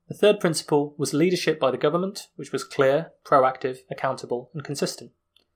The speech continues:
The fourth principle was that any efforts to get to net zero should protect and restore the natural world.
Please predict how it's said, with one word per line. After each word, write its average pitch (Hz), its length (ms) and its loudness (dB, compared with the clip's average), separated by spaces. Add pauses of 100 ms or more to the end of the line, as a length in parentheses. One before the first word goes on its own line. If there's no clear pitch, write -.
(380)
The 139 80 -2
fourth 254 280 2
principle 135 480 -2
was 139 160 -4
that 151 160 0
any 196 300 2
efforts 160 360 -2
to 156 80 -10
get 151 160 0
to - 80 -8
net 151 180 -6
zero 123 300 -2
should 139 200 -8
protect - 540 -6
and 143 100 -8
restore 131 520 -2
the 139 60 -10
natural 120 440 -6
world. 123 360 -6